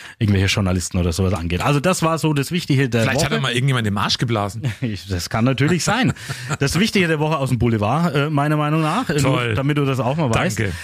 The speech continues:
Speaker 1: Und jetzt habe ich am Schluss eine Podcast-Empfehlung.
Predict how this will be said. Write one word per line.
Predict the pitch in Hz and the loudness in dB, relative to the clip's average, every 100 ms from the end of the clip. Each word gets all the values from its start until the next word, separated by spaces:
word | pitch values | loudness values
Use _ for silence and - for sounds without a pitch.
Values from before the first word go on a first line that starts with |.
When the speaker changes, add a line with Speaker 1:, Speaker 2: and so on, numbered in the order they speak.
| - | -4
Speaker 1:
Und | 202 269 | 0 2
jetzt | 254 214 | 2 0
habe | 214 | 0
ich | |
am | 208 | 0
Schluss | 185 175 117 - - | 0 0 0 -4 -10
eine | - 170 214 214 _ - | -4 0 0 -2 _ -2
Podcast-Empfehlung. | - 277 - - 135 - - - 117 101 - - 120 95 87 76 | 0 0 -2 -2 -2 -2 -8 -6 -2 -2 -4 0 0 0 -2 -8